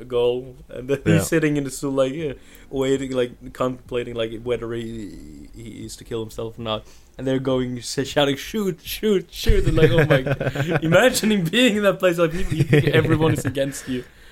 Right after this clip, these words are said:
Speaker 1: Oh my
Speaker 2: Man.
Speaker 1: God, it's
Speaker 2: And then
Speaker 1: awful.
Speaker 2: again shows how, like,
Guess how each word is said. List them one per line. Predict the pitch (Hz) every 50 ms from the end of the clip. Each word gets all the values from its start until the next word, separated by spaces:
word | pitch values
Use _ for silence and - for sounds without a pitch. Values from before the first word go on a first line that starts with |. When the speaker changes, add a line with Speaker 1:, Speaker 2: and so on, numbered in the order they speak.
| - - - - - - -
Speaker 1:
Oh | 147 147 143
my | 143 135 131
Speaker 2:
Man. | 127 104 107 107 - 127 113 110
Speaker 1:
God, | 110 - - -
it's | - 147 123
Speaker 2:
And | 123 139 147
then | 165
Speaker 1:
awful. | 180 208 220
Speaker 2:
again | 233 302 302
shows | 226 - 220 214 190 160
how, | 165 160 160 156 139 120 - - - _ _ _ _ _ _
like, | - 120 117 113 110 107 95 - -